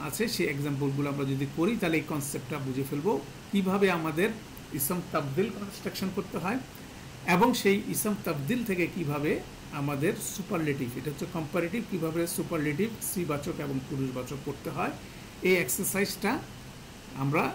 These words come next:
লিখে করে ফেলতে পারলে আমরা খুব দ্রুত বিষয়টা শিখে ফেলতে পারবো ইনশাআল্লাহ।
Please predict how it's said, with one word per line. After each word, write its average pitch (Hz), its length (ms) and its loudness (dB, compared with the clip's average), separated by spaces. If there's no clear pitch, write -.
লিখে 160 260 2
করে 170 280 2
ফেলতে 147 200 -2
পারলে 139 340 2
আমরা 143 300 -2
খুব 143 180 -4
দ্রুত 135 180 -2
বিষয়টা 123 300 -4
শিখে 135 160 -4
ফেলতে 127 280 -4
পারবো 120 200 -8
ইনশাআল্লাহ। - 500 -10